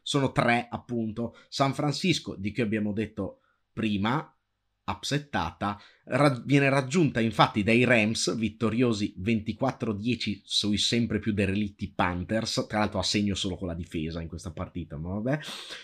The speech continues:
e da Seattle, vincente diciannove nove su Arizona, con un Murray definirei indecoroso.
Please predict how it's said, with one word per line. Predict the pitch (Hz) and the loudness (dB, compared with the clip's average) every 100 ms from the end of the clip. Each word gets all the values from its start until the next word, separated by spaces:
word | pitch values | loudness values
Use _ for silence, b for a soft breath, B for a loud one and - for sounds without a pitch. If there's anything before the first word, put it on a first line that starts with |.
| B | B
e | - 202 | 4 8
da | 196 | 8
Seattle, | - 202 175 - - 165 165 170 | 8 4 4 2 4 6 8 6
vincente | 127 156 156 226 139 | 4 4 4 4 2
diciannove | 113 120 147 175 190 170 | 0 2 2 2 2 2
nove | 160 120 113 123 | 4 2 2 2
su | 113 127 | 2 2
Arizona, | 120 120 101 110 101 104 104 | 2 2 0 0 2 0 0
con | 123 117 - | 0 -2 -2
un | 127 123 | -2 0
Murray | 135 131 120 123 117 | 0 0 -2 0 0
definirei | 104 - 113 110 117 117 123 | 0 -2 -2 0 0 0 0
indecoroso. | 117 107 101 107 101 95 87 98 | 2 0 0 -2 0 -2 -2 -4